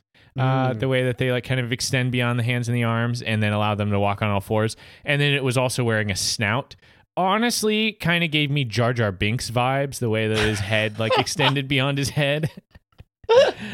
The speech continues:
Speaker 1: Um, it was cool, but, you know,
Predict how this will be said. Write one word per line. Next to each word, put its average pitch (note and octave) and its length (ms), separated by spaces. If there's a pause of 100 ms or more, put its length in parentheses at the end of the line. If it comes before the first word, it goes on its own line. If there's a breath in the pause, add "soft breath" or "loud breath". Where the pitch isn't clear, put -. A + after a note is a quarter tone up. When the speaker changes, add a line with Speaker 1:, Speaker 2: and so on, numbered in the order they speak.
(120)
Speaker 1:
Um, A#2+ 520 (320)
it F#3+ 100
was G#3 180
cool, B3 500
but, D#3 380
you F3 100
know, A#2+ 360